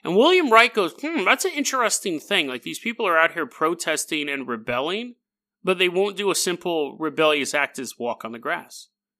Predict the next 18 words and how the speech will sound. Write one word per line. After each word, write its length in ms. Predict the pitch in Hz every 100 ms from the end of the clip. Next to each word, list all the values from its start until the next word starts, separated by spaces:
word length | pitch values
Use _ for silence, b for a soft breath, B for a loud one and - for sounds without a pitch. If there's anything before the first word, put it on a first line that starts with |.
| _ _ _ _ _ _ _
He 260 | - 311 349
came 300 | 330 320 302
to 100 | 240
the 100 | 226
conclusion 580 | 220 202 220 208 202
that 120 | 175 165
the 80 |
reason 320 | 160 196 214 226
why 160 | 208
the 120 | 180
working 460 | 151 165 180 208 165
classes 680 | - 156 143 151 - 127 113
were 180 | 127 127
limited 480 | 123 139 147 139 123
politically 540 | - 131 143 175 175
<laughs> 100 | 170
was 200 | 165 -
because 640 | 226 269 196 254 254 254